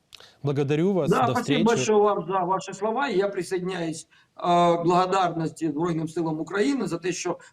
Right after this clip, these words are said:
Speaker 2: ми з вами сидимо в мирному, затишному а, э, перехожу на украинский автоматически,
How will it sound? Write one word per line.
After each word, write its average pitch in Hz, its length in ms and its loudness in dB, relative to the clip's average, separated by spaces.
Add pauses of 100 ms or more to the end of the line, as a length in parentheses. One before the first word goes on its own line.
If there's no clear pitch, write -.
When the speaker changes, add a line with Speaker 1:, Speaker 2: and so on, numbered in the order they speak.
Speaker 2:
ми 208 200 2
з 156 40 -8
вами 202 360 2
сидимо 175 400 0
в 170 60 0
мирному, 170 420 0
затишному 170 640 -8 (480)
а, 170 380 4
э, 170 480 0
перехожу 180 360 2
на 180 80 0
украинский 202 460 0
автоматически, 175 720 -6